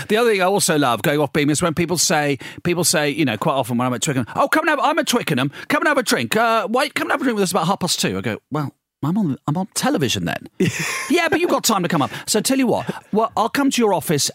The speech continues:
Speaker 1: at, uh, three o'clock on Tuesday afternoon when
Speaker 2: Yeah.
Speaker 1: you're about to do a big deal
Speaker 2: Yeah.
Speaker 1: and say, "Come on, we're going to the pub."
Speaker 2: Yeah.
Speaker 1: "What, what do you mean you're not coming to
Speaker 2: Yeah.
Speaker 1: the pub now?"
Speaker 2: Yeah.
Speaker 1: This, this is my workplace.
Speaker 2: Or when you're, if you're a pilot or
Speaker 1: <laughs>
Speaker 2: something.
Speaker 1: Exactly, yeah,
Speaker 2: <laughs> Yeah,
Speaker 1: yeah.
Speaker 2: exactly.
Speaker 1: Just when you're taxiing at,
Speaker 2: Yeah.
Speaker 1: at Terminal five, I'll
Speaker 2: Yeah.
Speaker 1: come and have a drink.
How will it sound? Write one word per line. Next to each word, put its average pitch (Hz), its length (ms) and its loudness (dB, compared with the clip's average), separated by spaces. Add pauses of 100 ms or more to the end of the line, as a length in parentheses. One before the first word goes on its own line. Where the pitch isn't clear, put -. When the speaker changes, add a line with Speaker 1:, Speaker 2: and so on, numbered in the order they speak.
Speaker 1:
at, - 400 0
uh, 135 240 0
three 262 340 0
o'clock 185 320 0
on 147 80 4
Tuesday 208 500 2
afternoon 143 540 0
when 123 120 2
Speaker 2:
Yeah. 151 60 2
Speaker 1:
you're 160 80 2
about 165 180 2
to 165 60 2
do 151 120 2
a 135 40 0
big 156 280 -2
deal 73 420 -2
Speaker 2:
Yeah. 147 260 2
Speaker 1:
and 190 160 2
say, 220 140 0
"Come 277 240 -2
on, 151 60 0
we're 262 80 0
going 151 140 0
to 139 40 -4
the 196 80 0
pub." - 340 -2
Speaker 2:
Yeah. 131 300 0
Speaker 1:
"What, 392 180 -2
what 427 100 -2
do - 40 -6
you - 40 0
mean 381 100 -2
you're 156 100 0
not 107 100 -2
coming 113 200 -2
to - 60 2
Speaker 2:
Yeah. - 20 0
Speaker 1:
the 123 100 -2
pub 92 120 0
now?" 76 260 -2 (100)
Speaker 2:
Yeah. 147 100 2
Speaker 1:
This, 120 180 -2 (240)
this - 180 -2
is 233 100 0
my 190 140 2
workplace. 196 680 -2
Speaker 2:
Or 156 140 2
when 156 160 2
you're, 160 260 0
if 165 120 0
you're 160 140 2
a 147 60 -2
pilot 156 460 0
or 135 60 -2
Speaker 1:
<laughs> - 0 -
Speaker 2:
something. 247 180 0
Speaker 1:
Exactly, 240 380 2
yeah, 233 140 2
Speaker 2:
<laughs> - 20 2
Yeah, 240 80 2
Speaker 1:
yeah. 220 160 2
Speaker 2:
exactly. - 260 0
Speaker 1:
Just - 160 0
when 254 100 0
you're 220 100 2
taxiing 165 540 -2
at, 156 280 2
Speaker 2:
Yeah. 131 160 0
Speaker 1:
at 151 120 -6
Terminal 165 380 0
five, 101 460 -2
I'll 139 160 2
Speaker 2:
Yeah. 120 80 -2
Speaker 1:
come 160 140 -2
and 151 80 0
have 151 120 -2
a 165 60 -4
drink. 156 380 -4